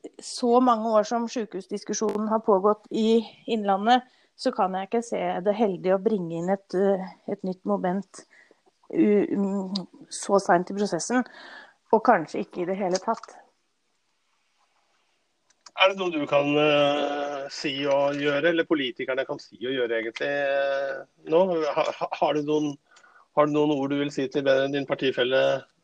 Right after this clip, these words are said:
Speaker 2: statsråden Bent Høie?
Speaker 1: Jeg vil gjerne repetere det jeg har sagt, eh,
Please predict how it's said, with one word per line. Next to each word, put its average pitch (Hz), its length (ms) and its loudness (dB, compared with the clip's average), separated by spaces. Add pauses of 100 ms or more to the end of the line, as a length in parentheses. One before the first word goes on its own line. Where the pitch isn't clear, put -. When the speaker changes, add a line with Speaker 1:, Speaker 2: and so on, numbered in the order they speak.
Speaker 2:
statsråden 135 760 -2
Bent 131 240 2
Høie? 135 260 6
Speaker 1:
Jeg 247 460 4
vil 254 240 -4
gjerne 214 200 -2
repetere 208 520 -4
det 202 80 -6
jeg 185 160 -4
har 202 160 -6
sagt, - 340 -20
eh, 196 380 -6